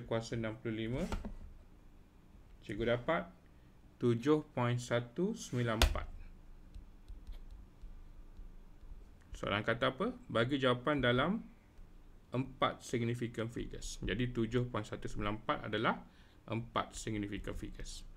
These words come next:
Okey, jadi itu untuk video kali ini. Jangan lupa untuk like dan subscribe channel Cikgu Aizudin, eh. Dan juga, kalau pelajar-pelajar berkelapangan,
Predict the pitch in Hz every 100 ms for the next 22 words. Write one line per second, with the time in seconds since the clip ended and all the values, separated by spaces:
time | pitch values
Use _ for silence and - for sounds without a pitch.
0 | - - - - - - - - - 185
1 | 226 - 117 139 139 170 151 127 117 127
2 | 123 151 170 185 208 - - - - -
3 | - - 113 120 147 226 - - - -
4 | - - - - 107 127 147 156 151 196
5 | 196 190 135 135 147 139 135 131 143 160
6 | - - - - - - - 107 120 123
7 | - 113 - - 131 - 113 117 110 104
8 | 101 107 131 120 165 - - - - -
9 | - 117 123 135 135 170 185 196 208 -
10 | - - - - - - - 113 135 135
11 | 131 139 135 139 135 160 160 143 131 -
12 | 123 123 135 135 120 180